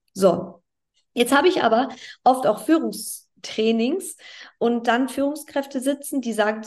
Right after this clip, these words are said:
„Da bin ich aber nicht mit Ihnen so ganz d'accord, Frau Amudardashi.“ Ich habe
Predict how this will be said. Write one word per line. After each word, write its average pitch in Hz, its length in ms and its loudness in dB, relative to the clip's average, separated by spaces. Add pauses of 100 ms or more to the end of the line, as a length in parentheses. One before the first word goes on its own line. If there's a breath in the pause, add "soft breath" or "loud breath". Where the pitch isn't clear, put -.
(240)
„Da 226 80 2
bin 240 120 0
ich 247 120 0
aber 233 100 2
nicht 226 220 -4
mit - 160 -8
Ihnen 196 520 -4
so 190 140 -4
ganz 208 300 -4
d'accord, 269 400 0
Frau 269 160 -4
Amudardashi.“ 262 760 0
Ich 226 140 -8
habe 214 320 2